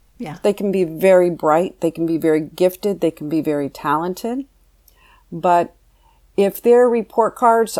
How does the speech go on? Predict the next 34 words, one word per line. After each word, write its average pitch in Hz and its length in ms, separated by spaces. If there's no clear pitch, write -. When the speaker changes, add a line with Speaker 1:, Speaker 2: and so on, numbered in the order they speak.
Speaker 2:
are 185 200
one 185 260
that 185 140
depicts - 560
peaks - 380
and 180 140
valleys, 156 600
and 165 320
it 180 160
limits 190 840
their 180 220
opportunities 233 1040
for - 220
internships 240 920
or 160 140
college 196 460
admissions, 233 760
where 180 220
they 180 160
could 180 280
very 190 260
well 160 320
succeed. 214 560
Anyone 254 340
that 226 140
listens 226 360
to 208 120
that 185 360
should 262 300
be 208 120
thinking, 196 380
"Wow, 190 320
that's 185 300
unfortunate. 226 760